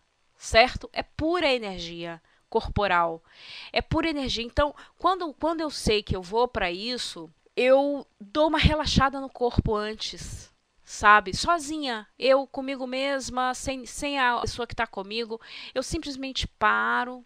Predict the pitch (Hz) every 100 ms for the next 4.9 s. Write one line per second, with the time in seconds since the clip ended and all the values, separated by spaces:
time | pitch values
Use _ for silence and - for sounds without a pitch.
0 | _ 190 220 240 226 226 220 214 - 208
1 | 214 208 190 185 196 208 220 - 226 -
2 | - - _ 208 233 247 233 220 - 208
3 | 202 - 185 196 208 220 - - - 220
4 | - 269 - - - 285 240 269